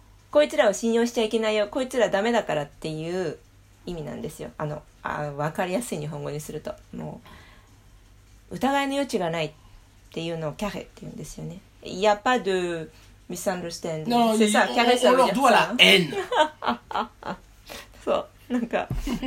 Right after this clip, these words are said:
Speaker 1: <laughs> まあ、一言で言うと、
Speaker 2: La haine.
Speaker 1: 「ジャーナリストなんて大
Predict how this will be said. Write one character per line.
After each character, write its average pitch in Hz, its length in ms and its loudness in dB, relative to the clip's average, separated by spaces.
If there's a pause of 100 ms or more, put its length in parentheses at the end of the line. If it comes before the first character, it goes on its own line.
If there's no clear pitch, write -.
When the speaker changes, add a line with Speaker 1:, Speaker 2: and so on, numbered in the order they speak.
(120)
Speaker 1:
<laughs> - 480 -6
ま 294 80 0
あ、 294 40 4
一 302 100 -2
言 427 180 2
で 320 100 6
言 - 240 6
う - 40 -2
と、 269 100 0
Speaker 2:
La 226 260 2
haine. 196 640 2
Speaker 1:
「ジ 269 60 2
ャ 262 60 4
ー 262 40 0
ナ 277 80 0
リ 294 120 -2
ス 311 40 -10
ト 277 60 -4
な 254 100 0
ん 240 40 0
て 240 100 -2
大 247 220 0